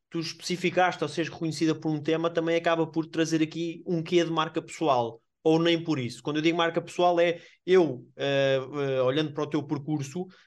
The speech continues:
eh, em todas ou em algumas partes nós falamos aqui de felicidade na liderança, de liderança positiva, de, de liderança de alto nível com, com felicidade. Não sei se queres aqui também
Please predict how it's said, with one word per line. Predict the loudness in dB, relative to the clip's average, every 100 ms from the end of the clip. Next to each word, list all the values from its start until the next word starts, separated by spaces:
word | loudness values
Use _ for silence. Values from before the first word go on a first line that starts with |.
| _ _ 2
eh, | 6 6 4
em | 0 0
todas | 2 4 4 0 -2
ou | -2
em | 0
algumas | -2 -2 -4
partes | 0 0 0 -2
nós | -4 -2
falamos | 0 2 2 0
aqui | -6 -6
de | -8
felicidade | -2 0 0 0 2 4 2 0
na | -4
liderança, | -2 -2 2 4 2 0 -8
de | -8
liderança | -4 -2 -2 -4
positiva, | -4 -6 0 2 2 -2
de, | -2 -2 -2
de | -4 -20 -8 -2
liderança | 0 2 2 0
de | 2
alto | 2 0
nível | -4 -2 -2 -2
com, | -4 -2 -4 -2
com | -2 -2
felicidade. | -4 -6 -2 2 4 4 0 -6 -14 -6
Não | -2
sei | 2 2 2
se | 2
queres | 0 0
aqui | -4 -4
também | -2 0 2 0 -4